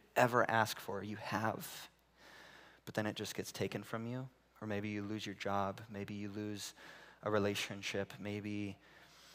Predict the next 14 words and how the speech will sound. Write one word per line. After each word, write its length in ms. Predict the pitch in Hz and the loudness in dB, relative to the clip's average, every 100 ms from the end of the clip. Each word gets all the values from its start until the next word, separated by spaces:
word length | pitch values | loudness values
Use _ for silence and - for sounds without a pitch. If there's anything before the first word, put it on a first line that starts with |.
| - - - - - - | -20 -20 -20 -20 -18 -2
maybe 220 | 110 113 | 0 4
your 100 | 110 | 2
marriage 340 | 107 101 104 | 4 2 2
is 120 | 104 - | 0 0
falling 300 | 110 101 101 | 2 2 0
apart. 340 | - 101 98 - - - - - - - - - - - - - - - - _ _ _ _ _ _ _ _ _ _ _ _ _ _ _ _ _ _ - - | 2 2 2 -6 -18 -18 -18 -20 -20 -20 -20 -20 -20 -20 -20 -20 -20 -20 -20 _ _ _ _ _ _ _ _ _ _ _ _ _ _ _ _ _ _ -18 -10
Maybe 280 | 113 113 113 | 0 0 2
you've 260 | 113 113 - | 2 0 0
been 160 | 107 | -2
sober 440 | - 107 107 104 101 | 0 0 2 0 0
for 160 | - 113 | 4 4
a 60 | |
long 240 | 104 101 95 | 6 2 -2
time 340 | 104 101 | -2 -2